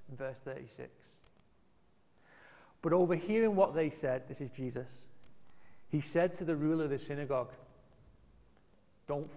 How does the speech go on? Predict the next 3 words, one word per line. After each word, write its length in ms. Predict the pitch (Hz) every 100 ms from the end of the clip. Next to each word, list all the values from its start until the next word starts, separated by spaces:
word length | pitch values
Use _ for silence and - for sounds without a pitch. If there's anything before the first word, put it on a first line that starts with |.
| -
fear, 260 | 123 117 - - - - - - - - - - - - - - - - - - - - - -
only 240 | 139 120 117
believe." 380 | 113 110 110